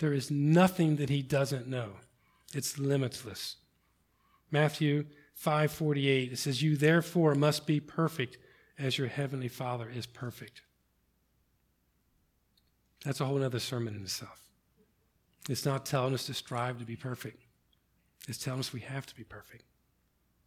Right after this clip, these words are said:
as our heavenly Father is perfect. And there's only one way that's done, and that's through his son, Jesus. You see, God is infinite in himself. That's who he is. He's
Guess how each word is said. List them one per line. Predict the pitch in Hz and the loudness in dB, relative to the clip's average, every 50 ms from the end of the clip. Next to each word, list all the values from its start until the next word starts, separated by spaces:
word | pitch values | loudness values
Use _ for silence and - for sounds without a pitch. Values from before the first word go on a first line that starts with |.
| - - - | -20 -18 -14
as | 127 117 | -12 -10
our | 110 | -8
heavenly | 113 123 113 113 104 | -8 -8 -8 -10 -10
Father | - - 120 113 113 110 104 | -10 -10 -10 -10 -10 -12 -12
is | - | -14
perfect. | - - 107 - - 107 - - | -14 -14 -14 -14 -16 -18 -16 -12
And | 120 | -12
there's | 120 110 127 | -10 -8 -6
only | 131 123 120 | -6 -6 -6
one | 117 120 123 117 | -6 -6 -6 -6
way | 117 113 110 | -8 -10 -10
that's | 110 113 110 - | -10 -10 -10 -12
done, | - - - - - - _ _ _ _ _ _ _ _ _ _ _ _ _ _ _ _ _ _ _ _ _ | -12 -14 -18 -20 -20 -20 _ _ _ _ _ _ _ _ _ _ _ _ _ _ _ _ _ _ _ _ _
and | - 127 | -10 -10
that's | 117 107 - - | -8 -8 -8 -10
through | - 107 98 | -10 -10 -10
his | 92 | -10
son, | - - 110 98 95 | -12 -12 -12 -14 -14
Jesus. | - 110 101 98 - - - - - - _ _ _ _ _ _ _ _ _ _ _ _ _ _ _ _ _ _ _ _ _ _ _ _ _ _ _ _ _ - | -14 -14 -14 -16 -16 -16 -16 -16 -16 -18 _ _ _ _ _ _ _ _ _ _ _ _ _ _ _ _ _ _ _ _ _ _ _ _ _ _ _ _ _ -10
You | - 147 123 | -6 -4 -2
see, | - - 160 | 0 0 0
God | 135 - 170 170 190 214 214 175 | 0 2 2 4 4 4 4 4
is | 147 139 - - - | 2 2 -2 0 2
infinite | 180 175 185 185 - 135 120 117 120 - - - _ _ _ - - _ - | 4 4 4 2 0 -4 -4 -4 -8 -10 -14 -20 _ _ _ -20 -20 _ 4
in | - 190 175 165 | 6 8 8 8
himself. | 135 160 156 147 139 - - 175 151 104 - - - - - _ _ _ _ _ _ _ _ _ _ - - - - - - - _ _ _ _ _ - | 6 6 4 4 2 2 0 0 0 0 -4 -8 -14 -18 -20 _ _ _ _ _ _ _ _ _ _ -20 -20 -20 -20 -20 -20 -20 _ _ _ _ _ -6
That's | 147 139 - | -4 0 4
who | 170 175 | 6 8
he | 175 170 170 190 | 8 10 10 10
is. | 185 185 - - - | 8 6 2 -4 -4
He's | 147 147 147 - | -2 -2 -4 -4